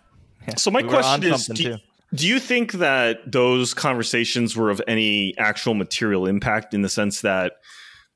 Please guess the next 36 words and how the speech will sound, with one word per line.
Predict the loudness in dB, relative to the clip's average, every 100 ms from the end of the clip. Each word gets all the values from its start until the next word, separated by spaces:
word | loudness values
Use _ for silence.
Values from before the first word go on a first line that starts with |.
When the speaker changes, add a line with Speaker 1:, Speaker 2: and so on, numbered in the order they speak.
| -4
Speaker 2:
like, | 0 0 0 -4 -2
I | -2
kind | 2 2 0
of |
think | 0 0
of | 2 0
it | 0
like | 0 0 -2 -10 -20 _ _ _ _ _
w-, | -6 -6 -8 -4
dis-, | -2 -2 -8 -4
distance | -2 0 -2 -2 -2
in | 0 2
walking, | 0 0 -4 -4
right? | -2 -2 -2
Like, | -2 -2 -2
we've | -4 -2
covered | -2 0 0 -2 -4 _ _ _ _ _ _ _
that | -2 -2
ground, | -2 -2 -2 -2 -4 -6 -16 _ _ _ _ _ -2
and | 0
it | 2
actually | 2 0 0 -2
takes | -2 0
a | 2
lot | 2
of | 0
time | -2 -2
and | 0
effort. | -2 -4 -8 -10 -10
It's, | -6 -6 -6
it's | -6 -2
more | -2
tiring | 0 0 0 0
than | -2
it | -2
looks. | 0 0 -2 -6 -12